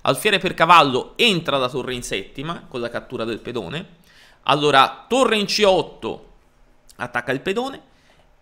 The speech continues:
re in B uno. Torre che cattura in C quattro, attacca l'alfiere,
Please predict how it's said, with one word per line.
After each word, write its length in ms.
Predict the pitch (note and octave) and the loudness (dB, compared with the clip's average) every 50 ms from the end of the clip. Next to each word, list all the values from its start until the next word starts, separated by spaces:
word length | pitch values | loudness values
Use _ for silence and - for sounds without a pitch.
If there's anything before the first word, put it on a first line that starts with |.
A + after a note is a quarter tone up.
| _ _ | _ _
re 480 | - G#3 A#3 A3 F3+ C3+ - - - - - | 2 4 4 4 4 2 0 -2 -8 -18 -10
in 180 | - D3 D#3+ D#3+ | -4 -2 -2 0
B 120 | D3 C#3+ B2+ | 0 0 0
uno. 320 | A2 A2 A2 G#2+ A#2 D3 - _ _ _ _ _ _ _ _ _ _ _ _ _ _ | 0 -2 -6 -10 -12 -14 -18 _ _ _ _ _ _ _ _ _ _ _ _ _ _
Torre 320 | C#4 E4 E4+ D#4+ C#4+ - | 0 0 2 2 2 2
che 120 | B3+ A#3+ | 2 2
cattura 320 | A#3 A3 G#3 G#3+ B3+ A#3 A3 | 2 2 2 2 2 0 0
in 80 | G3 | 0
C 180 | F#3 - G3 - | 0 -4 -6 -6
quattro, 760 | - F3+ E3+ C#3+ A#2 A2 - - - C3 D3+ F#3+ A3+ - - | 4 6 6 6 6 4 -2 -8 -4 -4 -2 -2 -4 -6 -10
attacca 380 | - C#3+ - - E3+ E3 - D#3+ | -12 -12 0 0 0 2 2 0
l'alfiere, 680 | D#3+ E3+ F3+ F3 - - A#2+ A2 G#2+ A#2 D3 D#3+ - - | 0 0 -2 -4 -6 -6 -4 -4 -4 -4 -6 -8 -10 -16